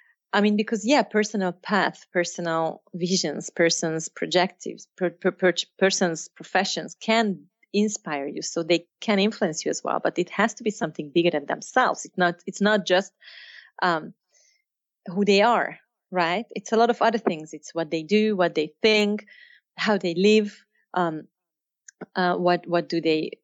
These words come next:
what is their vision? I think an influencer has to be much more complicated than it is actually at the moment. I think it's something, it's, it's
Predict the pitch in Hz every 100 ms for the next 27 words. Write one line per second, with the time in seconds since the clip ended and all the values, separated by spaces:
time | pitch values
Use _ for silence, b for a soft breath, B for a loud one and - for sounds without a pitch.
0 | - 185 190 170 160 165 190 247 220 240
1 | 240 240 B B B - 190 254 262 214
2 | 190 202 202 233 - 190 170 180 - _
3 | - 175 170 175 - 180 - 156 160 156
4 | 190 208 - 139 147 147 - - 165 185
5 | 170 156 - 156 147 147 160 180 190 151
6 | - - 196 202 185 - - 190 180 170
7 | 165 B B B B 214 - - 208 -